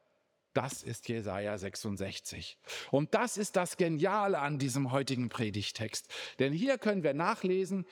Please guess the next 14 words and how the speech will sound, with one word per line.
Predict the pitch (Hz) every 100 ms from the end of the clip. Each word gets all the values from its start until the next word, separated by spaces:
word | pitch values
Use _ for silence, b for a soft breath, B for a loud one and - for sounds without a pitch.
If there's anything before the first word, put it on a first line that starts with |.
| B
wie | 104 208 254 240
konkret | 165 139 - 180 240 226 -
Gott | 175 202 -
für | - 131
seine | 156 190 208 156
Menschen | 147 165 - 156 139
da | 131 123 -
ist. | - 131 - - b b b b b b _ -
Wie | 98
konkret, | 101 98 160 208 -
das | 120 107
heißt, | 131 139 - - -
wie | 117
liebevoll | 151 190 135 - 92 92